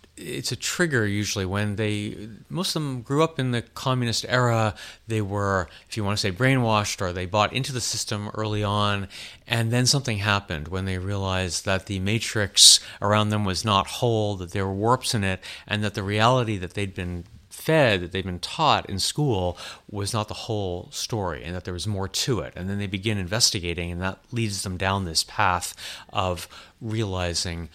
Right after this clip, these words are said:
that there are problems in society and that they need to be exposed. So I think there's that, that aspect of it. And the other is that they're almost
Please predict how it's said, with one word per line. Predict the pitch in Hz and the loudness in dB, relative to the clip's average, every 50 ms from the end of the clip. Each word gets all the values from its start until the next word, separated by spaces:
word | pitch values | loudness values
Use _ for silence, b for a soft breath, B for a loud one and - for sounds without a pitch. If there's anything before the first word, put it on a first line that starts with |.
| B B B _ | B B B _
that | - 95 - - | -8 -8 -8 -8
there | 135 123 113 | -6 -4 -4
are | 113 | -4
problems | - - 139 135 131 110 95 90 87 90 | -2 0 0 0 0 0 -2 -4 -4 -4
in | 90 | -4
society | - 101 95 - 98 92 92 87 90 | -2 -2 0 2 2 2 2 0 -2
and | 87 87 | -4 -4
that | 87 92 92 - | -6 -8 -10 -8
they | - 95 90 | -6 -6 -6
need | 92 95 92 - | -6 -6 -8 -10
to | - 90 | -10 -12
be | 87 90 85 85 - | -10 -10 -10 -10 -6
exposed. | 90 - - - - - 110 104 95 92 87 85 - | -4 -2 -2 -2 -2 0 2 2 4 4 2 2 0
So | - 117 | 0 0
I | |
think | 143 180 180 | 0 0 0
there's | 147 120 - | 0 0 0
that, | 139 123 120 - B B B B B B _ | 2 0 0 0 B B B B B B _
that | - 127 135 131 | 0 2 2 4
aspect | 123 117 - - - 120 107 104 - - | 4 4 2 2 2 0 -2 0 -2 -4
of | 104 95 | -2 -2
it. | 98 95 | -2 -2
And | 101 120 | -2 0
the | 139 165 | 0 2
other | 196 214 233 214 196 180 | 2 2 2 2 2 2
is | 156 - - | 0 0 -2
that | 147 135 - | -2 -4 -2
they're | - 139 135 131 127 127 B B B B B B | 0 2 2 2 2 0 B B B B B B
almost | - 143 165 190 190 170 - - - | -8 -6 -4 -2 -2 -2 -2 -4 -6